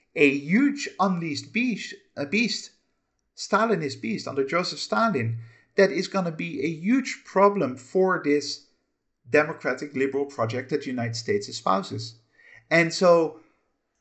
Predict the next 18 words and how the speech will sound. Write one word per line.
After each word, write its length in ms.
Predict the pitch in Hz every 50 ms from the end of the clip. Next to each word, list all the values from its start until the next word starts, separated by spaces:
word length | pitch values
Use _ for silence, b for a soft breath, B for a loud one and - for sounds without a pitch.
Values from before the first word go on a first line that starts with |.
| _ _ _ _ _ _ -
once 500 | 151 143 160 196 208 220 208 - - -
the 120 | - 156
Second 340 | 151 - 190 175 170 151 139
World 140 | 143 139 135
War 160 | 135 135 127
is 140 | 123 120 -
over, 580 | - 208 226 226 196 135 120 131 151 - - _ _ _ -
rather 400 | 127 123 160 175 190 208 202 175
than 180 | 151 151 147
saying, 380 | - - 165 143 143 131 127 139
"Now 200 | 160 196 233 269
we 100 | 285 262
go 160 | 185 185 170
back 240 | - 175 160 - -
to 80 | - 160
who 140 | 147 156
we 100 | 139 135
were, 460 | 135 147 226 247 208 190 - - -